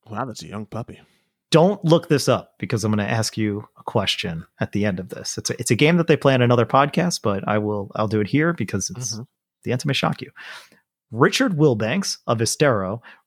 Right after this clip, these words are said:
Speaker 2: ran into his backyard pond, wrestled the gator above surface, and pried its jaws op-, open to free Gunner,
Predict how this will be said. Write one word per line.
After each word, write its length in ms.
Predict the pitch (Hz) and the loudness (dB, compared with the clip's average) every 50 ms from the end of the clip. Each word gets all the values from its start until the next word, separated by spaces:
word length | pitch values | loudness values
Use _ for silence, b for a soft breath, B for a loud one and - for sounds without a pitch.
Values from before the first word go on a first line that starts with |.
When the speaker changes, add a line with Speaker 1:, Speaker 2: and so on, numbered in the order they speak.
| _ 110 131 | _ 0 2
Speaker 2:
ran 260 | 143 185 233 233 240 | 4 4 4 4 4
into 260 | 202 180 - - 170 | 2 2 4 4 4
his 180 | 143 131 113 101 | 4 2 2 2
backyard 540 | 101 127 135 147 - - 147 139 127 120 - | 2 2 2 2 2 2 2 2 2 2 0
pond, 520 | - 131 123 120 110 113 110 113 120 110 | 2 2 2 2 2 0 -2 -4 -2 0
wrestled 360 | 147 147 170 - 226 214 180 | 0 2 2 2 2 2 2
the 60 | 165 165 | 2 0
gator 440 | 117 107 147 131 135 131 135 131 151 - | 0 2 2 4 4 4 4 2 0 -2
above 480 | 127 107 98 - 131 131 147 151 143 131 | -4 -6 -2 0 2 2 2 2 0 -2
surface, 580 | - - 139 131 117 - 107 104 117 - - - B B B B B B | -2 0 0 0 -2 -2 -4 -8 -6 -6 -8 -10 B B B B B B
and 180 | 127 117 - - | 0 0 -2 -4
pried 420 | - - 165 156 160 175 196 185 | -2 0 2 4 4 4 4 2
its 140 | 175 - - | 0 -2 -2
jaws 500 | 107 101 123 147 147 151 143 131 120 113 | -2 2 2 4 4 4 4 2 2 0
op-, 260 | 110 - - - _ _ - | -2 -4 -6 -12 _ _ -10
open 440 | - - 139 143 135 - 120 113 120 | -2 2 2 2 2 2 0 0 0
to 120 | 110 - 110 | -2 -4 -6
free 320 | - - - 135 135 120 | -6 -4 0 0 2 0
Gunner, 500 | 104 101 98 147 151 139 120 113 113 110 | 0 2 2 2 4 4 2 0 -2 -4